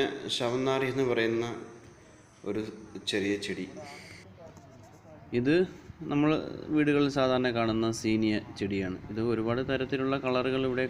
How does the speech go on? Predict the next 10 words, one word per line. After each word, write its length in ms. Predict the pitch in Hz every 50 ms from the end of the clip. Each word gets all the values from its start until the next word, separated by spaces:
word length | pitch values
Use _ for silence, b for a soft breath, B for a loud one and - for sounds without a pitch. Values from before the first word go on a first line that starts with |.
| -
കാണാൻ 240 | 127 123 120 120 120 120 113
കഴിയുന്നുണ്ട്. 480 | 107 104 110 113 113 101 98 92 101 113 - - - - - - - - - - - - - - - - - - - -
നല്ല 140 | 110 117 123 123 127
ഭംഗിയാണ് 440 | 120 120 123 131 135 127 110 101 101
നേരിൽ 260 | 101 101 98 101 104 101 98 -
കാണാനൊക്കെ. 520 | 107 101 101 104 101 101 98 87 - 82 - - - - - - - - - - - - - - - - - - _ - - - - 135 - 135 - 135 - - - - - - - - - - - - - - - - - - - - - - - - - - - - - - - - - 147
ഇതാണ് 200 | 147 160 170 180 185
നമ്മൾ 160 | 185 180 180 180 165
നേരത്തെ 260 | 165 165 156 156 165 160 151
പറഞ്ഞില്ലേ 340 | 143 127 123 120 110 110